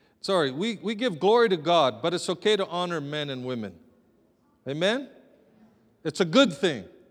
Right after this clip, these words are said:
You need it. I need it. We need it. They need it. To honor one another and encourage them. But I, I didn't plan to say all of that. But what I wanted to ask you this morning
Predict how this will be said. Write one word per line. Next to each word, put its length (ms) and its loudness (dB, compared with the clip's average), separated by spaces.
You 240 4
need 280 4
it. 200 0
I 240 4
need 260 0
it. 160 -2
We 240 0
need 280 2
it. 440 -6
They 360 10
need 380 4
it. 280 -2
To 180 0
honor 340 4
one 220 4
another 380 2
and 100 -2
encourage 440 0
them. 160 -2
But 240 -4
I, 80 0
I 220 -8
didn't 300 -2
plan 280 -4
to 120 -4
say 260 0
all 160 4
of 60 -2
that. 200 0
But 380 -4
what 200 2
I 60 4
wanted 340 0
to 160 -6
ask 380 -6
you 80 -4
this 200 -10
morning 340 -10